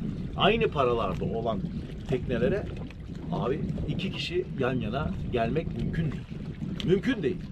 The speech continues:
Kim ne derse desin. Ha, hemen Burak'a telefon açtım. Dedim, "Arkadaşım, Allah razı olsun. Yani ben, yok vuruyormuş bilmem. Ben, ben dedim, hiçbir şikayetim yok. Çok memnunum," dedim.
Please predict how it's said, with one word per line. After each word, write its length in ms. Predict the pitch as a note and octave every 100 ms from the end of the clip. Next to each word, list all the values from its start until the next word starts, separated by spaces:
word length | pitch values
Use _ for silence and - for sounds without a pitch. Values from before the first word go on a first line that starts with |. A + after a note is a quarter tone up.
| - - - - - - - - - - - - - F3+
Kim 140 | D#3+
ne 140 | G#3+
derse 340 | C#3+ A#2 F#3+ B2+
desin. 220 | A#2 - - -
Ha, 100 | D#3+
hemen 340 | E3+ F3+ E3+
Burak'a 260 | C#3 D#3 D3+
telefon 400 | - A#2 A#2 B2+
açtım. 360 | G2+ - B2 B2
Dedim, 240 | G2+ A2+ B2+ -
"Arkadaşım, 480 | G#2+ - F#2+ D2+ -
Allah 280 | - G#2+ A2 G2
razı 320 | E2+ D#2+ D#2+
olsun. 280 | - - B2 -
Yani 260 | F#2 F2+ E2+ A2+
ben, 140 | A2 E2+ - - - - G#2
yok 120 | A2 -
vuruyormuş 320 | F#2+ A#2 A2 - -
bilmem. 260 | G#2 G#2+ F#2+ G#2
Ben, 140 | B2+ A2 C3+
ben 160 | A#2
dedim, 220 | G#2+ G#2+ F#2+
hiçbir 220 | - -
şikayetim 520 | - C3 A#2 A2+ A#2+
yok. 220 | C3 B2
Çok 280 | - B2 -
memnunum," 420 | B2+ A#2+ B2 C3
dedim. 220 | A2 D#3